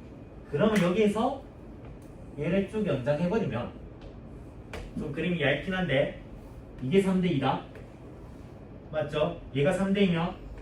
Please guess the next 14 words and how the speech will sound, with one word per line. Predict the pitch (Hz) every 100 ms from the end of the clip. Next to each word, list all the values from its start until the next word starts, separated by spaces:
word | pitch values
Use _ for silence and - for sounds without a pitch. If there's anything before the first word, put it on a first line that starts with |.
| -
막곡직각이 | 151 160 - 220 - 202 190 180
같은 | 156 156 180 170
직각 | - 170 160
삼각형에서 | 175 165 165 156 143 -
닮음이네. | 151 180 165 139 135 202 - - - - - - - -
이 | 175 190
길이도 | 214 202 208
삼 | 190 170
대 | 170
이 | 151
돼야 | 143 131
된다. | 120 110 110 - - - - - - - - -
까지 | 143 127
이해됨? | 135 135 147